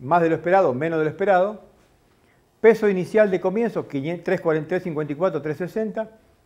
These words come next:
cuatro cincuenta y uno, cuatro cincuenta y siete, estadísticamente no diferente. Consumo nueve coma seis, once, diferencia quince por ciento entre grupos. Y acá estoy metiendo todas las pruebas juntas, ¿eh? Esto no es que, eh,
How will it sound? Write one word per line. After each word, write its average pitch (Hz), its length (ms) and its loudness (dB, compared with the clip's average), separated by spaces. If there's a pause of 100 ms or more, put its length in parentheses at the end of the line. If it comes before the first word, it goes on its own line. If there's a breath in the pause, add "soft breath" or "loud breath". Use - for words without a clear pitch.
(180)
cuatro 165 300 -2
cincuenta 139 380 -6
y - 20 -4
uno, 160 180 -4
cuatro 147 220 -4
cincuenta 143 320 -8
y 143 40 -10
siete, 185 280 -8
estadísticamente 139 800 -6
no 143 80 -6
diferente. 190 680 -4 (680 soft breath)
Consumo 147 440 0
nueve 202 320 4
coma 196 240 2
seis, 202 220 0
once, 202 340 -2
diferencia 156 500 -2
quince 160 300 -6
por 151 160 -4
ciento 170 260 -6
entre 165 220 -6
grupos. 196 440 -6 (480 soft breath)
Y 135 60 -4
acá 143 140 0
estoy 214 160 -2
metiendo 196 320 -2
todas 240 160 6
las 180 60 0
pruebas 208 200 2
juntas, 151 340 -6
¿eh? 143 140 -12 (180)
Esto 135 200 -8
no 160 100 -4
es 196 140 -2
que, 143 320 -2 (960 soft breath)
eh, 143 180 -8